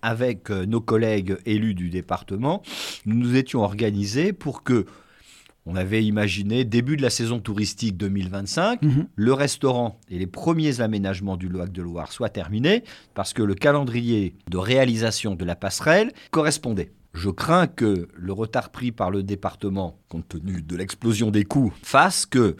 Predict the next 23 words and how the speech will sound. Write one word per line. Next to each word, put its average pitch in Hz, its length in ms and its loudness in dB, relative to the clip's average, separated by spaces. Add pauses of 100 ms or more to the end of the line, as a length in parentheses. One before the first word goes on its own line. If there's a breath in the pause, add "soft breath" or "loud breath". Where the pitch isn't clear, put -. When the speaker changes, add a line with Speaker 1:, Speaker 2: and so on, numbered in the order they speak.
Speaker 1:
euh, 87 200 -4
le 117 140 6
lac 143 200 6
de 117 100 2
Loire 113 360 0 (140)
et 131 80 6
les 123 100 6
premiers 147 460 2
aménagements 107 520 -2
de 98 60 -4
la 90 80 -2
Bouillie 92 380 -2 (140)
soient 160 240 2
terminés 104 540 0 (300 soft breath)
avant 123 220 6
la 123 100 4
passerelle. 95 380 -6 (100)
Mais 120 60 -4
c'est 160 160 0
pas 170 120 2
grave, 160 200 4
vous 92 80 -10
savez, 156 300 0